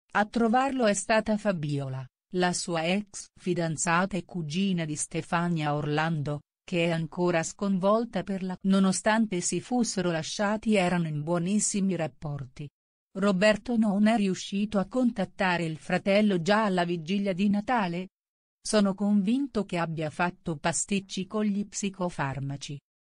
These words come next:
Era molto depresso ma aveva dei progetti. Ha lottato tanto per rialzarsi, non doveva finire così." La vigilia di Natale ha provato a chiamarlo ma senza riuscire a parlarci.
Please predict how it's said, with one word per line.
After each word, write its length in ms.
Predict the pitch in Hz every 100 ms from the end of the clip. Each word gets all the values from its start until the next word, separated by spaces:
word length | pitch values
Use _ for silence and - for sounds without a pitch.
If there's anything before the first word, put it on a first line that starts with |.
| _
Era 340 | 240 226 185
molto 440 | 160 202 247 240 185
depresso 680 | 175 180 185 147 - 165
ma 200 | 151 143
aveva 320 | 147 160 165 147
dei 160 | 143
progetti. 680 | 151 151 131 127 127 - 147 - _ _ _ -
Ha 80 | 185
lottato 720 | 185 170 - 180 175 175 160
tanto 420 | - 175 175 170
per 160 | 139 180
rialzarsi, 840 | 202 214 220 165 135 139 - 165 - _ -
non 400 | 170 185 185 160
doveva 440 | 156 156 170 165
finire 520 | 160 196 185 185 170 160
così." 180 | 196 180
La 140 | 190 180
vigilia 480 | 180 156 196 196 175
di 160 | 208
Natale 460 | 202 214 233 180 160
ha 60 |
provato 460 | 151 190 190 208 208
a 60 | 190
chiamarlo 640 | 202 185 190 220 214 208
ma 160 | 196 220
senza 500 | - 202 185 - 220
riuscire 640 | 202 196 - 226 233 208
a 80 | 190
parlarci. 720 | 185 185 196 202 240 -